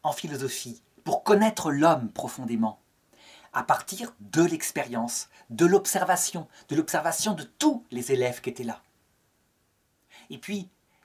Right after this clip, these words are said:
cette expérience complète, d'élaborer une explication. Euh, je vais prendre un exemple, c'est peut-être quelque chose de plus clair. Si par exemple je dis, je constate dans l'expérience que les jeunes filles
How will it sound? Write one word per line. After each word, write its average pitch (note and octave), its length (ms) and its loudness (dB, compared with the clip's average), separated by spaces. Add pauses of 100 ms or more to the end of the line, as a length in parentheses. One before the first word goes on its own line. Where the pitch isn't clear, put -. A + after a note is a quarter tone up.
(200)
cette F3+ 220 -6
expérience F#3+ 480 0
complète, A3 540 -2 (560)
d'élaborer F#3 640 4
une D#3 140 -2
explication. - 800 -2 (1500)
Euh, A2 180 -12 (180)
je - 100 -20
vais C3 100 -4
prendre B2 220 -4
un C3 80 -4
exemple, C3+ 360 0
c'est B2+ 120 -8
peut-être A#2 240 -8
quelque A#2+ 220 -8
chose B2 180 -8
de A#2 60 -6
plus B2+ 200 -14
clair. C#3 400 2 (640)
Si D#3+ 180 -6
par C3 140 2
exemple C#3 340 0
je C3+ 100 -2
dis, E3 360 -6 (1200)
je C3 140 -10
constate - 720 0 (120)
dans A#2 160 -4
l'expérience G3+ 720 -2 (1120)
que - 100 -14
les C3+ 140 -8
jeunes F3 200 -4
filles D3+ 380 -8